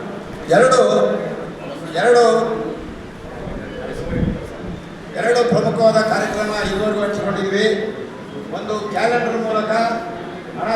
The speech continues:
ಸಂಗ್ರಹಿಸುವುದು ಅಂತ. ಆದರೆ, ಆದರೆ ಇದುವರೆಗೂ ನೋಡಿದಂಥ ಪ್ರಕಾರ ಬಹಳ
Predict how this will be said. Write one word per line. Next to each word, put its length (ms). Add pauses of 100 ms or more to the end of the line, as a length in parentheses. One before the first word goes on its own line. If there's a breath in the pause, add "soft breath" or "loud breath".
(100)
ಸಂಗ್ರಹಿಸುವುದು 680
ಅಂತ. 120 (1200)
ಆದರೆ, 340 (2000)
ಆದರೆ 360 (760)
ಇದುವರೆಗೂ 400 (120)
ನೋಡಿದಂಥ 400 (140)
ಪ್ರಕಾರ 300 (1700)
ಬಹಳ 240